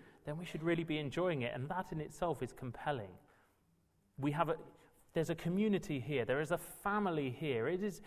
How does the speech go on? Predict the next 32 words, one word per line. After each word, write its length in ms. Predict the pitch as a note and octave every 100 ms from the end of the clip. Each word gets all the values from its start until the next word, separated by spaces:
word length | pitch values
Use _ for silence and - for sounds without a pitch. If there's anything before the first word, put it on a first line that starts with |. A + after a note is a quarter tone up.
| - -
is 140 | G3
it 100 | G#3+
a 40 | G3+
family 460 | - G3 G3 D#3
that 160 | C3 C#3 -
opens 480 | F3+ G3 G3 E3+ D3+
up 240 | D#3+ D3+ C#3
the 80 |
doors 360 | C3+ D#3+ D#3 B2
and 120 | A#2+
says, 300 | - C3 B2
"Come 260 | - D#3 D#3+
on 160 | D3 C#3
in 180 | C3+
and 280 | A#2+ A#2+ A2
join"? 340 | - C#3 B2+ G2 F#2+ - _ _ _ _ _
In 80 | B2+
a 40 |
society 520 | A#2+ D3 E3+ F3+ E3 B2+
that's 200 | A2+ -
fragmented, 520 | E3 D#3 D3+ D3 B2
isolated, 720 | C3 C#3+ C#3+ C#3 C3 C3+ A#2+ - -
we're 80 | G2+
all 160 | A#2
on 100 | E3
our 80 | D3+
phones, 300 | D#3 D3 B2+
we're 80 | G#2+
all 100 | B2+
on 80 | C#3+
social 320 | D3 D3 D3
media, 460 | D3 C#3+ C#3+ C#3